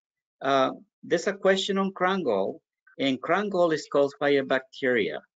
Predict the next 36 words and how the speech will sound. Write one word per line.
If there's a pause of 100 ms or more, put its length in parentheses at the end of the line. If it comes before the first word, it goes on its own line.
(400)
Agrobacterium, (380)
Agrobacterium (140)
tumefaciens. (540)
You
can
find
it
on
the,
uh,
on
the
crown
of
the
ro-, (100)
of
the,
of
the
roses. (260)
You
can
find
it
up
in
the,
um, (360)
up
high
in
the,
in
the
stems.